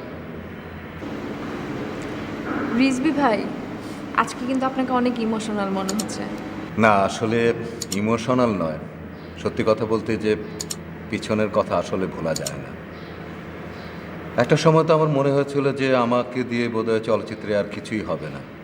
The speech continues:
Speaker 2: আমি সিদ্ধান্তই নিয়ে ফেলেছিলাম, back to the pavilion। সেই সময় আমার কিছু বন্ধুবান্ধব বিদেশে গিয়েছিল, বিদেশে চলে গিয়েছিল, তো আমিও ভাবলাম যে আমিও বিদেশে চলে যাব।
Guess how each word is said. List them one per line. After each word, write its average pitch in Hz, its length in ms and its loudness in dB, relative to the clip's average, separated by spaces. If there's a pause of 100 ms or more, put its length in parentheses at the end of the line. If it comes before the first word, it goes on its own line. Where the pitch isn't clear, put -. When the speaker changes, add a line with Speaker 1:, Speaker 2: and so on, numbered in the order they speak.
(1160)
Speaker 2:
আমি 101 140 2
সিদ্ধান্তই 123 520 4
নিয়ে 117 140 4
ফেলেছিলাম, 87 480 -4 (320)
back 95 120 6
to - 180 -6
the 92 160 0 (100)
pavilion। 82 580 -2 (1700)
সেই 131 180 4
সময় 156 280 8
আমার 160 160 4
কিছু 160 220 -4
বন্ধুবান্ধব 143 600 2 (640)
বিদেশে 117 400 4
গিয়েছিল, 104 360 0 (720)
বিদেশে 95 300 0
চলে 104 280 2
গিয়েছিল, 104 400 0
তো 113 60 4
আমিও 127 220 4
ভাবলাম 131 360 4
যে 123 120 4
আমিও 113 300 4
বিদেশে 98 420 -2
চলে 85 200 -2
যাব। 73 120 -6